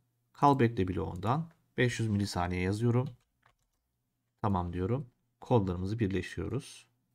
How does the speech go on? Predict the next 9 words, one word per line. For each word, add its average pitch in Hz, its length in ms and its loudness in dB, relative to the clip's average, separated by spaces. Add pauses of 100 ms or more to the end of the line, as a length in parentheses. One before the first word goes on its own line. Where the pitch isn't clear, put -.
(100)
Böylece 151 480 8
ledimiz 135 420 4
ve 113 100 4
sirenimiz 113 540 0
beş 131 200 4
yüz 101 100 0
milisaniye 90 540 -2
açık 135 280 -2
duracak. 143 500 0